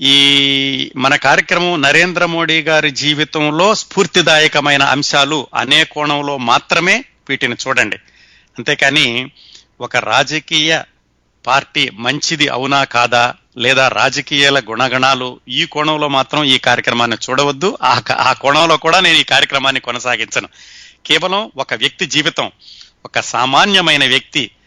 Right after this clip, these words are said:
అసామాన్యుడిగా ఎదిగిన వైనం, స్ఫూర్తిదాయకమైన వ్యక్తిత్వం, ఆ కోణంలో మాత్రమే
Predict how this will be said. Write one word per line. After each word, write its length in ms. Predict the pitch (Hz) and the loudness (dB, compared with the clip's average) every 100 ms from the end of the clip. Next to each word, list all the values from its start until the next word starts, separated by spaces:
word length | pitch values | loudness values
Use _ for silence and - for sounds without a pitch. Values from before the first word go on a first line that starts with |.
| _ - | _ -8
అసామాన్యుడిగా 960 | 113 - 151 180 170 175 175 165 160 156 | -6 0 2 4 2 0 0 0 2 4
ఎదిగిన 420 | 135 135 135 135 | 2 2 2 2
వైనం, 460 | 113 123 139 143 143 | 2 0 0 -2 -6
స్ఫూర్తిదాయకమైన 1000 | - - 120 - 139 127 123 123 120 | -12 -10 -6 -2 2 0 0 -4 -4
వ్యక్తిత్వం, 540 | 104 113 - 123 117 92 _ _ _ _ | -2 -4 -4 -6 -6 -10 _ _ _ _
ఆ 160 | - 110 | 0 0
కోణంలో 460 | 127 135 135 131 127 | 0 -2 -2 -2 0
మాత్రమే 640 | 120 - 147 147 165 | 0 0 -2 0 0